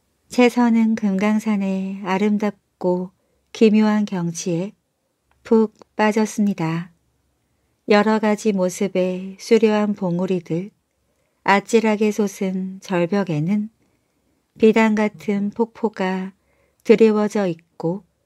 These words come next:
바위에 부딪히며 흘러내리는 물은 거울처럼 맑았습니다. 채선은 구슬을 찾아야 한다는 생각도 잊어버린 것 같았어요.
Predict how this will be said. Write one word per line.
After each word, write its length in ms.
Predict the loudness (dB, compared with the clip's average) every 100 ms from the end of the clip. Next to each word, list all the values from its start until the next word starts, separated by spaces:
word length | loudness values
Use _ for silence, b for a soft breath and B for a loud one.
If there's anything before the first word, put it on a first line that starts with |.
| _ _ _ _
바위에 500 | 0 2 4 4 2
부딪히며 1040 | -2 -4 -4 -4 -6 -4 -4 -4 -6 -8 -14
흘러내리는 880 | -2 2 4 2 0 0 -2 -2 -4
물은 380 | -4 -2 -2 -4 -8 _ _ _ _ _ _ _ _
거울처럼 1000 | 4 6 6 2 -2 -2 0 -2 -4 -8 -8
맑았습니다. 1000 | -2 0 0 -2 -2 -2 0 -4 -4 -8 -16 _ _ _ _ _ _ _ _ _ _ _ _ _ _ _ _ _
채선은 600 | 2 2 4 2 2 0
구슬을 560 | 0 -2 0 0 0 0
찾아야 520 | -2 -2 -2 0 0
한다는 420 | -2 -2 -2 -4
생각도 920 | -2 -4 -2 -6 _ _ -2 -2 -4 -12 _ _ _ -2
잊어버린 720 | 0 2 2 0 0 -2 -2
것 180 | -4 -4
같았어요. 800 | -8 -6 -10 -8 -6 -6 -6